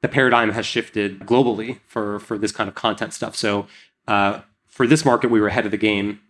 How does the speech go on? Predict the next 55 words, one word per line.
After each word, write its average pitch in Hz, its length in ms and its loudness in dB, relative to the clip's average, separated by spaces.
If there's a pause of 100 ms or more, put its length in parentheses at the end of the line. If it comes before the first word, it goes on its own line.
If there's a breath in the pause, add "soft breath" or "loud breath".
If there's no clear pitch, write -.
Now 117 300 4
the 110 120 -6
rest 113 200 0
of - 20 -18
the 107 80 -8
market's 107 240 -2
starting 123 300 2
to 104 80 -2
catch 104 240 -8
up. 120 240 -10 (200)
I 123 80 -6
don't 135 220 2
think 139 140 2
people 113 180 -2
are 107 60 0
still 110 180 -4
doing 104 220 4
it 101 100 2
in 95 80 2
the 98 100 2
editorial 98 440 -4
way 95 120 0
we 95 160 2
are. 104 280 -6 (420 soft breath)
And 127 80 -4
potentially 151 440 2
one 123 140 2
other 107 160 2
thing, 107 180 -2
going 101 160 -2
back 98 220 -4
just - 180 -10
slightly, 110 340 -2
is 95 180 -4 (720 soft breath)
if, - 240 -4
if 143 140 -4
you're 127 80 0
so 170 180 2
focused 147 400 0
on 110 220 0
one 113 180 2
particular 107 480 -2
group 98 160 -2
of - 140 -16
people, 98 360 -12 (160)
so 104 300 -2
for - 140 -10
Any 120 180 2
Arena, 101 240 0
you 95 100 -2
could 98 140 -4
say, - 80 -8
like, 98 160 -10
nightlife 98 380 -4
folks. - 460 -14